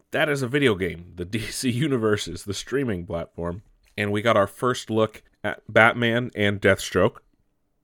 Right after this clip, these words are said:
Also Superboy, new look for Raven, things like this teased. Obviously, we'll learn more as, as we get closer to the, to the new season.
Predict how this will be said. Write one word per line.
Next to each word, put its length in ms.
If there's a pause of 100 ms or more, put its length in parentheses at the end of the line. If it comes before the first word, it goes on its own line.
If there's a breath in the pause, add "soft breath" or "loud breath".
Also 300
Superboy, 760 (300 soft breath)
new 220
look 220
for 140
Raven, 600 (200)
things 220
like 200
this 260
teased. 480 (200)
Obviously, 520
we'll 220
learn 240
more 320
as, 220
as 200
we 100
get 200
closer 420
to 160
the, 240 (300)
to 120
the 80
new 160
season. 420